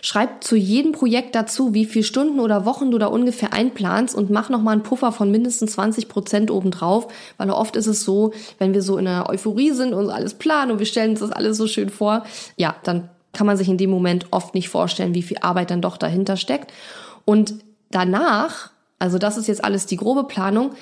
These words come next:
gehst du natürlich nochmal in die definitive Projektplanung und überlegst dir, was muss bei diesem Projekt alles gemacht werden, wie viel Stunden pro Aufgabe muss da reinfließen und dann kommst du auch auf die Zeit. Allerdings,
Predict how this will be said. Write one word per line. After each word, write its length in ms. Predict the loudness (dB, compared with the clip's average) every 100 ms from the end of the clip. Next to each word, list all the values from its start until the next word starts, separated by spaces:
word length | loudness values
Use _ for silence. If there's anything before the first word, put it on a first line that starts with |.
| -18 -2
gehst 340 | 0 2 0
du 60 | 0
natürlich 400 | 0 2 0 0
nochmal 340 | -2 0 0
in 140 | 0
die 200 | 0 0
definitive 640 | 2 2 4 2 2 0 0
Projektplanung 840 | 0 -2 -2 -6 -8 -4 0 0
und 120 | 0
überlegst 480 | 0 0 0 -2 -2
dir, 180 | 0 -2 -8 -10 -4
was 200 | 0 0
muss 140 | 0
bei 140 | 2
diesem 200 | 2 0
Projekt 400 | 0 2 0 0
alles 240 | -2 -2 0
gemacht 380 | 0 0 -2 -4
werden, 380 | 0 2 0 -2 -10 -2
wie 100 | -2
viel 340 | 2 0 0
Stunden 460 | -2 0 0 2 0
pro 440 | 2 2 2 -2 -2
Aufgabe 600 | 0 0 0 0 0 0
muss 300 | 0 2 2
da 80 | 0
reinfließen 800 | 2 0 0 -4 -2 0 0 -2 -12 -6
und 120 | 0
dann 140 | 2 2
kommst 260 | 2 0 0
du 40 |
auch 140 | 0
auf 100 | 0
die 140 | -2 -4
Zeit. 480 | -4 -2 -2 -2 -8 -20 -20 -12 0
Allerdings, 640 | 2 4 4 2 -2 -8